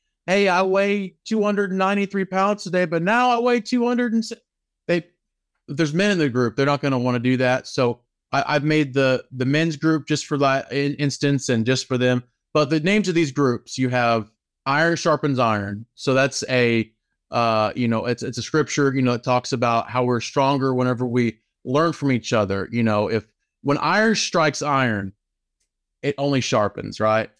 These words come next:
If you have, you know, an axe and a tree,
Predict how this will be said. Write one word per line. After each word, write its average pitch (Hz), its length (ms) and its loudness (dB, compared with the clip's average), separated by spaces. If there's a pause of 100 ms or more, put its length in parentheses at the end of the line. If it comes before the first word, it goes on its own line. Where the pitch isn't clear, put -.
(1000)
If 120 160 -8
you 135 100 2
have, 131 500 0 (360)
you 123 100 -2
know, 120 120 4
an 120 80 2
axe 147 420 -2
and 135 80 2
a 120 60 0
tree, 120 640 0